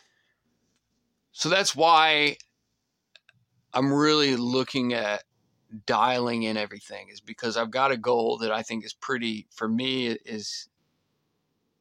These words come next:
a top tier goal that I, that I want to achieve,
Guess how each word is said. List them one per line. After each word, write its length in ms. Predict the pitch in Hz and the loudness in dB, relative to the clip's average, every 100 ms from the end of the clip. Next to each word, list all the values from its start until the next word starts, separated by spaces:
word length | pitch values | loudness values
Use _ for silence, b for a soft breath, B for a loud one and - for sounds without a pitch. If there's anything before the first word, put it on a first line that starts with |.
| _ _ _ _ _ _ _ _ _ _ _ - - | _ _ _ _ _ _ _ _ _ _ _ -20 -14
a 60 | |
top 340 | 127 143 147 - | -4 0 0 0
tier 180 | 147 131 | -2 0
goal 480 | 123 123 117 113 - _ - | 2 2 2 -2 -8 _ -10
that 180 | 117 107 | -4 -2
I, 220 | 101 - | -2 -2
that 160 | 113 107 | -4 -2
I 80 | |
want 320 | 110 117 127 - | -2 -2 -4 -4
to 100 | 113 | -6
achieve, 640 | - 110 107 104 101 | -4 -4 -4 -6 -10